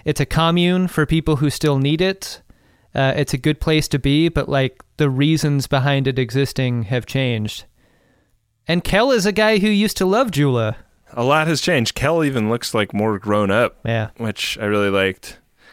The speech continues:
Speaker 2: 'Cause I feel like T'Kuvma, his, his growth was, you know, there's a nice chiaroscuro.
Speaker 1: Hmm.
Speaker 2: You don't necessarily notice the the change over time.
Speaker 1: Yeah.
Speaker 2: But, like, the second you see him next to Kel,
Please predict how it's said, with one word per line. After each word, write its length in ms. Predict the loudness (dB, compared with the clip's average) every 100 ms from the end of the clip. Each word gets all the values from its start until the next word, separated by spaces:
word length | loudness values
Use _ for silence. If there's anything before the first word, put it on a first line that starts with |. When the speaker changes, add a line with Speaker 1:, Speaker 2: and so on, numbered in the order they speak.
| -6
Speaker 2:
'Cause 120 | -2
I 60 |
feel 120 | 2 2
like 220 | 2 -2
T'Kuvma, 840 | -4 0 0 0 2 4 4 2 -6 _ _ _ -8
his, 360 | -4 -2 -2
his 240 | -2 -2 -2
growth 640 | 0 2 4 2 -4 -16 _ _ _ _ -4
was, 640 | 0 2 0 -2 -6 -8 -14 _ -20 -4
you 80 | 0
know, 100 | 2
there's 200 | 2 2
a 60 |
nice 220 | 2 0
chiaroscuro. 1000 | -2 -2 0 0 0 -2 0 2 4 2 0
Speaker 1:
Hmm. 100 | 0
Speaker 2:
You 100 | 2
don't 300 | 0 0 -2
necessarily 600 | -2 0 0 2 2 2
notice 480 | 2 2 2 0 -4
the 400 | -2 0 0 -2 _ _ -20 -20 -20 _
the 80 | -6
change 360 | -2 0 0 0
over 200 | -2 -2
time. 500 | -2 -2 0 -2 -4 -4
Speaker 1:
Yeah. 240 | -2 -2 -6 -2
Speaker 2:
But, 140 | 0
like, 180 | 2 0
the 100 | 0
second 300 | 2 2 0 -2
you 80 |
see 180 | 0 2
him 260 | 2 2 2
next 300 | 2 0 -2
to 100 | -4
Kel, 560 | 0 2 2 2 -2